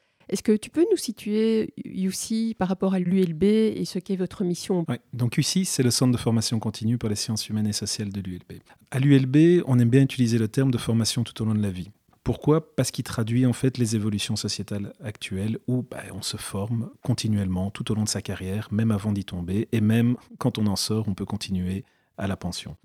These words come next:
Speaker 2: Le but du jeu qu'on a au niveau de la formation continue de l'U L B, c'est de renforcer en fait la cohésion sociale.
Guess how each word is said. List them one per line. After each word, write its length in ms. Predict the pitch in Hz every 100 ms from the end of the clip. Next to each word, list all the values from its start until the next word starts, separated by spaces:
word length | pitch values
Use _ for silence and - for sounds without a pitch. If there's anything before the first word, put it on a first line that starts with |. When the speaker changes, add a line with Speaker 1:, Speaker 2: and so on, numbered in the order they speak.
| _ _ _ _
Speaker 2:
Le 140 | 110 117
but 180 | 185
du 160 | 160 156
jeu 400 | 123 131 123 95 _ _ _ _
qu'on 240 | - 110 107
a 280 | 120 107 - _
au 100 | 110
niveau 180 | 107 107
de 60 |
la 60 | 104
formation 380 | 110 107 - 104
continue 320 | 104 107 98
de 100 | 101
l'U 60 |
L 80 | 98
B, 200 | 98 143
c'est 140 | 165 117
de 60 |
renforcer 440 | 110 113 110 - 131
en 80 | 123
fait 160 | 110
la 80 | 107
cohésion 340 | - 101 95
sociale. 360 | 92 - -